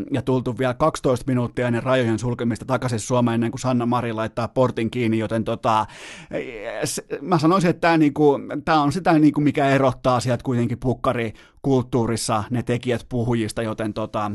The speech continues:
ehdottomasti se rintaa ensi kaudelle. Seuraava kysymys.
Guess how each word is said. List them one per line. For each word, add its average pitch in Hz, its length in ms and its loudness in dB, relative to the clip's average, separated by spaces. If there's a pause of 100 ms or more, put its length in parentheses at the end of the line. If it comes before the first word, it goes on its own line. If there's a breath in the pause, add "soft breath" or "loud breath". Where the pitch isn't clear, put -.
ehdottomasti 151 540 2
se 131 240 2
rintaa 110 440 -2
ensi 113 160 0
kaudelle. 107 420 -4 (760 loud breath)
Seuraava 147 420 2
kysymys. 185 600 2